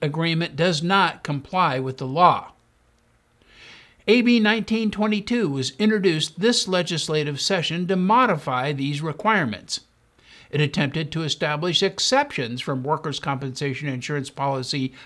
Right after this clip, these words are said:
filing requirements for large employers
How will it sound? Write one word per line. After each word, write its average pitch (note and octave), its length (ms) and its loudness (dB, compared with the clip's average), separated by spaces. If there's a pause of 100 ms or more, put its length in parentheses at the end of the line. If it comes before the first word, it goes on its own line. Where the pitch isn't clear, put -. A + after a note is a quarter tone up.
(120)
filing A3 480 4
requirements B2 720 -4
for D3 240 0
large F#3+ 640 6
employers D3 800 -2